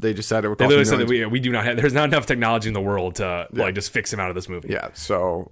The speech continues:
Speaker 1: but he's definitely done. Like,
Speaker 2: Oh, he's done.
Speaker 1: he's
Speaker 2: Done,
Speaker 1: done.
Speaker 2: done. Yes.
Speaker 1: Which is fine. Uh, heard in the
Speaker 2: Perfect.
Speaker 1: rumor
Speaker 2: Fucking
Speaker 1: mill.
Speaker 2: terrible Flash. Oh.
Speaker 1: Heard in the rumor
Speaker 2: Hate it.
Speaker 1: mill, uh, one of the people might be, uh, the kid from Teen Wolf.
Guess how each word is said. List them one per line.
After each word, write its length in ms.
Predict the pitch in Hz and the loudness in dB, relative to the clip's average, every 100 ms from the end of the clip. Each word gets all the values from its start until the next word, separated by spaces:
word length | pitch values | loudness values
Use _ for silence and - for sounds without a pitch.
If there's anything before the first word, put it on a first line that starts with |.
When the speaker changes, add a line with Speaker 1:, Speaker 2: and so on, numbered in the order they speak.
| - | -2
Speaker 1:
but 200 | 117 110 | 2 4
he's 160 | 120 | 4
definitely 260 | 113 107 104 | 4 2 0
done. 300 | 90 80 90 | -4 -6 -8
Like, 200 | 95 95 | -6 -2
Speaker 2:
Oh, 120 | 98 87 | -2 -2
he's 180 | 101 | -6
done. 220 | 85 82 80 | -8 -8 -4
Speaker 1:
he's 140 | 101 | -2
Speaker 2:
Done, 260 | - 95 87 | 0 0 -2
Speaker 1:
done. 180 | 82 82 | -8 -12
Speaker 2:
done. 40 | - | -14
Yes. 120 | - 90 | -2 -2
Speaker 1:
Which 80 | 127 | 0
is 60 | |
fine. 400 | 117 92 92 92 - | 0 2 0 -2 -2
Uh, 220 | 104 95 123 | 2 2 4
heard 200 | 170 170 | 4 6
in 60 | |
the 60 | 165 | 4
Speaker 2:
Perfect. 80 | 151 | 4
Speaker 1:
rumor 180 | 143 135 | 4 4
Speaker 2:
Fucking 180 | 135 | 4
Speaker 1:
mill. 160 | 131 139 143 | 4 0 -2
Speaker 2:
terrible 460 | - 120 104 101 | -4 -2 -2 -4
Flash. 460 | 95 - 62 - - | -8 -10 -14 -14 -16
Oh. 120 | - 87 - _ | -16 -16 -18 _
Speaker 1:
Heard 140 | 139 | 4
in 60 | 147 | 6
the 60 | |
rumor 160 | 131 127 | 6 4
Speaker 2:
Hate 40 | |
it. 20 | 117 | 4
Speaker 1:
mill, 300 | 113 104 98 | 4 6 4
uh, 280 | 95 95 | 4 4
one 180 | 95 104 | 2 0
of 80 | 101 | 0
the 100 | 101 | -4
people 760 | - - 107 101 98 95 92 85 | -6 -8 -4 -2 0 0 -2 -4
might 300 | 95 92 - | -4 -4 -4
be, 300 | 98 92 90 | -6 -4 -2
uh, 360 | 87 82 85 90 | -2 -2 -4 -8
the 80 | - | -12
kid 140 | 101 | -12
from 120 | - | -10
Teen 300 | 85 - 110 | -12 -6 -6
Wolf. 420 | 135 160 - - | -4 -8 -12 -20